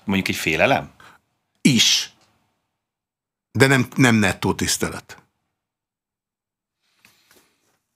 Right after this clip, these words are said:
Speaker 1: Eh, de én ezzel nem megmondom, hogy nem gondolkoztam. Tehát, em,
Speaker 2: Jó, a
Speaker 1: én,
Speaker 2: tiszte-,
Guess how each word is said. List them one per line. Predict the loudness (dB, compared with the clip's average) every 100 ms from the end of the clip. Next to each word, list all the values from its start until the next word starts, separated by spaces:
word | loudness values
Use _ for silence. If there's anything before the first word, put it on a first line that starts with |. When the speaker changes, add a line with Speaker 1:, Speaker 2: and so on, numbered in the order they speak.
| _ _
Speaker 1:
Eh, | -4 0 2 2
de | 2
én | 2
ezzel | 2 2
nem | 2
megmondom, | 2 0 -2 -2
hogy | -2
nem | -2
gondolkoztam. | -4 -8 -10 -8 -8 -8 -18 -20 -20 _ _ -10
Tehát, | -10 -8
em, | -8 -8 -10 -20 _ -16 -4
Speaker 2:
Jó, | 0 2
a | 0
Speaker 1:
én, |
Speaker 2:
tiszte-, | -2 -2 2